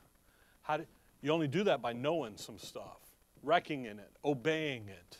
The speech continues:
exercising faith in it. God doesn't, he's do, God's doing something in the realm of our inner man.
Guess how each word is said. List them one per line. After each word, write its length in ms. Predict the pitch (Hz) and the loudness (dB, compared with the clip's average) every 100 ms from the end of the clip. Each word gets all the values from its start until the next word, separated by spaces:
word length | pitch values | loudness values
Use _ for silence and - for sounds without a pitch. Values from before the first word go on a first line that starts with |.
| - | -4
exercising 800 | 156 160 170 143 170 151 135 143 | -2 -2 -6 -4 -2 -2 -4 -8
faith 520 | 120 - 143 135 110 113 | -10 -10 -6 -6 -8 -14
in 60 | |
it. 380 | 90 90 - - - _ _ _ _ _ _ _ _ _ _ _ _ _ _ - | -16 -20 -18 -18 -18 _ _ _ _ _ _ _ _ _ _ _ _ _ _ 6
God 280 | 156 151 | 10 10
doesn't, 560 | 139 180 170 170 - - - _ _ _ _ _ _ _ _ _ | 10 8 8 0 -4 -12 -14 _ _ _ _ _ _ _ _ _
he's 220 | 170 147 | 0 2
do, 240 | 120 190 196 | 6 6 6
God's 340 | 156 170 143 | 8 8 6
doing 300 | 110 180 196 | 6 8 8
something 460 | 160 - 190 - 170 | 4 4 2 4 4
in 100 | 160 | 4
the 80 | 147 | 4
realm 340 | 143 160 165 | 6 6 6
of 120 | 151 | 4
our 180 | 151 147 | 4 4
inner 220 | 151 143 | 2 0
man. 440 | 143 131 120 95 | 0 -2 -4 -8